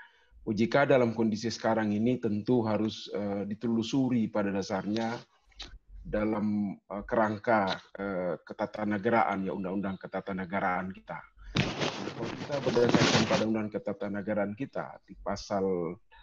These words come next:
eh, keuangan, ya, pasal dua puluh tiga itu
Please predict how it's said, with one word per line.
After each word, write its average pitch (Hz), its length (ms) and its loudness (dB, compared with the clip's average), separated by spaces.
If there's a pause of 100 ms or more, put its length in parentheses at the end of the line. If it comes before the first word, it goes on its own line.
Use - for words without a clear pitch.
(320)
eh, 101 320 0
keuangan, 117 560 4 (240)
ya, 92 80 -6
pasal 92 400 -6
dua 92 240 -2
puluh 104 160 -8
tiga 107 320 2
itu 127 320 -6